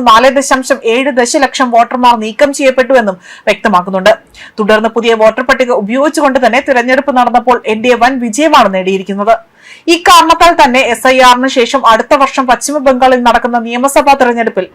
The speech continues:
ബി ജെ പിക്ക് മികച്ച പ്രകടനം കാഴ്ചവെക്കാൻ കഴിയുമെന്ന്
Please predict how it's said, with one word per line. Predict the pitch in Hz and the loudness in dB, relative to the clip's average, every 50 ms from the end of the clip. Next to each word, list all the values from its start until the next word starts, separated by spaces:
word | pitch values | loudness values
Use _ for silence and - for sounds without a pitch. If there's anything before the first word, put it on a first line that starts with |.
| _ - - - _ - | _ -20 -20 -20 _ -6
ബി | 214 226 226 | -4 -4 -2
ജെ | 208 254 247 | 0 0 0
പിക്ക് | 240 - 226 - 285 | 0 -2 -4 -4 -2
മികച്ച | 320 302 254 226 214 294 294 294 - 339 | -2 -2 -2 -2 0 0 0 2 0 -2
പ്രകടനം | - 302 269 262 269 262 269 277 277 | 0 0 0 2 2 0 0 0 -2
കാഴ്ചവെക്കാൻ | 269 262 254 254 262 254 - 311 269 262 254 254 247 247 | 0 2 4 4 2 2 0 0 0 0 0 0 -4 -2
കഴിയുമെന്ന് | 240 - 220 214 214 254 269 285 269 247 220 208 | 2 2 2 2 2 -2 -2 -2 -2 0 0 0